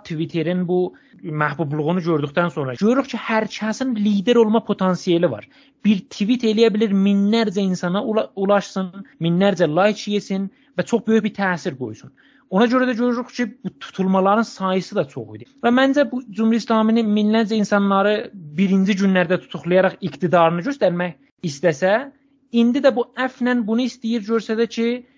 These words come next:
biz istədiyimiz zaman etiraz edənləri tutarıq, sərkub edərik və onlardan qorxmadığımız üçün də istədiyimiz zaman onları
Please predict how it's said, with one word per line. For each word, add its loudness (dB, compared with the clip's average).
biz 2
istədiyimiz 0
zaman 2
etiraz 0
edənləri -2
tutarıq, -2
sərkub -2
edərik 0
və 0
onlardan 0
qorxmadığımız 0
üçün -2
də 4
istədiyimiz 0
zaman -2
onları 0